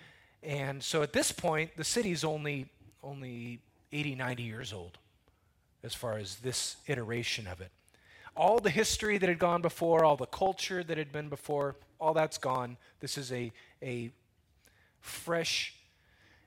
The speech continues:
a, a fresh thing. I'm trying to, to get at the culture of where, where Corinth is right now. And so many of these cities, like Athens, had, they were steeped in their traditions of philosophy and hundreds and hundreds of years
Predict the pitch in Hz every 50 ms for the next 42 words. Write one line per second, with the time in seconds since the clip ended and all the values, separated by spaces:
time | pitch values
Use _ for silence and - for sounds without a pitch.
0 | _ - 139 135 147 - - 156 135 - - - 180 165 151 - - - - 156
1 | 143 135 139 143 143 - - 196 185 185 185 170 175 160 156 - - - 160 151
2 | 139 131 120 - _ _ _ _ _ - _ _ _ _ _ _ - 160 180 190
3 | - - 151 - - - 190 196 190 - - - 165 156 139 131 127 131 143 143
4 | 147 143 143 139 135 - - 165 139 147 147 - - - 165 160 151 147 131 110
5 | - 147 135 135 127 117 104 98 - - 117 110 104 110 110 107 104 113 113 -
6 | 151 139 - 156 139 - - - - - - 147 180 226 277 285 240 175 151 143
7 | 139 - - - 143 123 110 113 127 151 - - 131 139 139 - - 143 147 160
8 | 175 - - 127 113 113 117 - - 139 117 113 - - - - - - _ -
9 | 151 147 131 131 117 - - - - - 233 220 - - - 175 165 156 147 151
10 | - - 139 123 139 165 160 - - 143 131 110 104 110 101 - - - 143 139
11 | 147 143 143 139 135 - - 135 - - - 107 98 98 98 - - 170 185 185
12 | 160 156 135 139 123 127 147 151 139 135 120 123 113 104 113 123 127 135 131 117
13 | 110 -